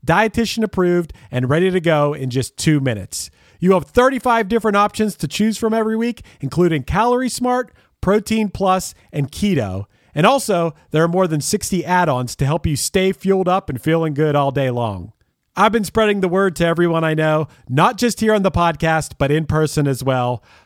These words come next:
Factor is the perfect solution if you're looking for fast, premium options with no cooking required. You get as much or as little as you need by choosing your meals every week. Plus,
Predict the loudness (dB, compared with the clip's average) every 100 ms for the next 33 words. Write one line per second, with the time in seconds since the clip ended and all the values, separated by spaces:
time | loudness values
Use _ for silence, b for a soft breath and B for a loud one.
0 | b 0 2 2 0 0 0 -4 0 0
1 | 0 -4 -2 0 0 0 -2 0 0 -2
2 | -2 -4 -2 0 0 0 -2 -8 -2 0
3 | 2 0 0 -2 -2 -4 -2 -4 -2 0
4 | 0 -2 -6 -4 -4 -4 -4 -4 -6 -10
5 | -18 b b b b 2 4 4 2 0
6 | 0 0 0 0 2 2 0 0 0 0
7 | -2 0 0 0 0 0 0 0 0 0
8 | 0 0 0 -2 -4 -12 b b b -6
9 | 0 2 2 0